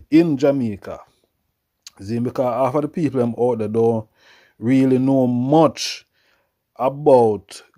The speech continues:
Garvey, you know what I mean? Because Garvey, as one, do not appeal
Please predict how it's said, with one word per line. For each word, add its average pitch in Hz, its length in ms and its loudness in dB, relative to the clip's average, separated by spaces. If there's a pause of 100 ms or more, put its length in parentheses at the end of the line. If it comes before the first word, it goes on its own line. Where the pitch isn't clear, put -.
(120)
Garvey, 139 580 2 (200)
you 104 120 -14
know 110 80 -8
what 113 100 -6
I - 20 -6
mean? 131 280 -6
Because 113 480 -4
Garvey, 120 640 -2 (680)
as 135 260 2
one, 113 500 0
do 135 180 0
not 117 200 0
appeal 143 680 0